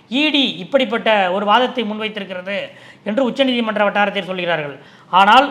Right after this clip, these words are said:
இ டி தரப்பில் வைக்கப்பட்ட அந்த வாதத்தை ஏற்க மறுத்த உச்சநீதிமன்ற நீதிபதி ஓகா, "உங்களுக்கு என்ன பயம்?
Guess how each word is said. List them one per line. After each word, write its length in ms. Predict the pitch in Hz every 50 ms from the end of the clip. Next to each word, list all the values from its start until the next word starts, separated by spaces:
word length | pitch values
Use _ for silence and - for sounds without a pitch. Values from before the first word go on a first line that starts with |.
| - - - - _ _ -
இ 140 | 208 247 277
டி 100 | 269 269
தரப்பில் 360 | 208 247 240 226 214 240 220
வைக்கப்பட்ட 400 | 220 208 220 214 196 208 196 196 190 165 127 - - - - - _ -
அந்த 140 | 190 185 190
வாதத்தை 500 | 180 196 233 254 254 247 247 240 208 185
ஏற்க 280 | 214 254 254 247 - 233
மறுத்த 340 | 196 202 214 233 202 - 262 214 170 139 - -
உச்சநீதிமன்ற 500 | - 262 247 247 233 226 214 208 208 190
நீதிபதி 420 | 190 202 196 196 196 180 180 160 139 123 - - - _ - -
ஓகா, 300 | 208 220 - 254 262 247 202 151 - - - - - - -
"உங்களுக்கு 260 | - 185 202 185 180 202
என்ன 100 | 247 269
பயம்? 400 | 214 226 233 233 226 226 226 233